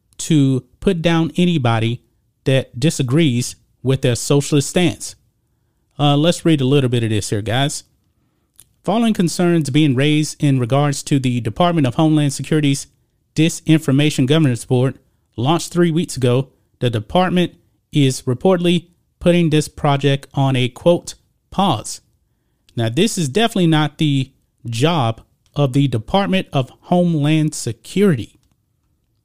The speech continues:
They should not be trying to limit the speech that you get, the speech that you actually want to put out there. This is something they do in communist countries. According to the Washington Post,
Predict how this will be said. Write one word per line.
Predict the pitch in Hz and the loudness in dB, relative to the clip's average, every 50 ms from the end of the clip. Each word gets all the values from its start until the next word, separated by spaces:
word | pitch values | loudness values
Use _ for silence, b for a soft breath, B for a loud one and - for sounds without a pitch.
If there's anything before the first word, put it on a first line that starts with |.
| _ _ _ _ _ _ _ _ - | _ _ _ _ _ _ _ _ -2
They | 170 185 | -2 -2
should | 175 - - 185 175 | 0 0 0 0 2
not | 170 185 190 175 165 | 0 -2 -2 -4 -4
be | 180 170 156 | -4 -4 -4
trying | - - - 185 175 175 170 160 | -6 -8 -6 -2 -2 0 0 -2
to | - - 151 131 | 0 -2 -2 -2
limit | 123 131 147 185 190 165 147 - - - _ _ _ _ - | 0 0 0 2 2 2 0 -2 -4 -12 _ _ _ _ -4
the | 131 | -4
speech | 127 - - - - 180 190 - - - | -4 -4 -8 -6 -2 -2 -2 -2 -2 -2
that | - 156 151 - | -2 -2 -2 -2
you | 175 160 | -2 -2
get, | 131 139 202 175 - - - _ _ _ _ _ _ - | 0 0 0 0 0 -2 -8 _ _ _ _ _ _ -4
the | 139 127 | -2 -2
speech | - - - 180 185 165 - - | -2 -2 -2 -2 -2 0 0 -2
that | 165 160 - - 180 | -2 -2 0 0 0
you | 170 160 | 0 0
actually | 156 156 - 175 156 151 | 0 0 0 0 0 2
want | 147 | 0
to | 143 | 0
put | 143 - 175 151 | 0 0 0 2
out | 151 165 175 - - | 2 0 0 -2 -2
there. | 127 80 - - _ _ _ _ _ _ _ _ _ _ _ _ _ _ - | -4 -4 -6 -10 _ _ _ _ _ _ _ _ _ _ _ _ _ _ -2
This | 139 190 220 - 196 | 0 0 0 2 0
is | 180 - | -2 0
something | - 180 170 160 - 165 160 | 0 0 0 2 0 0 0
they | 156 147 | 0 0
do | 143 151 143 143 | 0 0 2 2
in | 131 123 | 0 0
communist | - - - 147 135 131 120 110 - - | -2 -2 0 0 0 0 0 -2 -6 -4
countries. | - 180 170 151 - - - - - - - - _ _ _ _ _ _ _ _ _ _ _ _ _ _ _ _ _ _ _ _ _ _ _ - | 0 0 2 2 0 -4 -10 -12 -14 -16 -16 -18 _ _ _ _ _ _ _ _ _ _ _ _ _ _ _ _ _ _ _ _ _ _ _ -6
According | 139 135 - 220 233 233 214 202 175 | -6 0 2 4 4 4 4 0 0
to | - - 202 185 160 147 139 - _ _ _ _ | -2 -2 -2 0 0 -2 -4 -6 _ _ _ _
the | - 123 | -2 0
Washington | 127 156 180 156 - - 139 127 | 2 2 2 0 0 -2 -2 0
Post, | - - 175 143 104 - - - | 2 2 2 2 0 -2 -8 -12